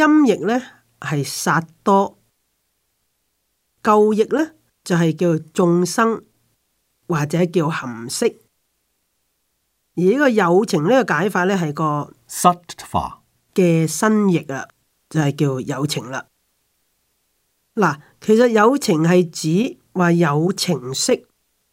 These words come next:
Speaker 1: 有情愛嘅生命體。嗱，呢個生命體係有了別嘅能力，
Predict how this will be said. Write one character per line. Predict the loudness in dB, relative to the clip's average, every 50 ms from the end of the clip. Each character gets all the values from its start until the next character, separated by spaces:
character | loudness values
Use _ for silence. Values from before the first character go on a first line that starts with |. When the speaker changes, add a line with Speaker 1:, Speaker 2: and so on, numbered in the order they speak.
| _ _ _ _ _ _ _ -2
Speaker 1:
有 | 0 2 2 2 2 0 -2 -4 _ _ _ _ _ _
情 | -4 0 0 0
愛 | 0 -2 -4 -4 -4 -2 0 2 2 2 2 2 2 0 0 -2
嘅 | -2 0 0 0 -2 -4
生 | -4 -2 0 2 2 2
命 | 2 0 -2 -4
體。 | -8 -8 -6 -6 -6 -6 -8 _ _ _ _ _ _ _ _ _ _ _ _ _ _ _ _ _ _ _ _ _ _ _ _ _ _ _ _ _ _ _ _ _ _ _ _ _
嗱， | 0 0 2
呢 | 2 4
個 | 2 2 2
生 | 2 4 4 6
命 | 6 6 4 4
體 | 4
係 | 4 4 4 4 4
有 | 2 2 2 2 2 0 0
了 | 0 2 2 2 4 2 2
別 | 2 0 -2 -2
嘅 | -2 -2
能 | -2 -2 -4 -4 -6 -8
力， | -8 -10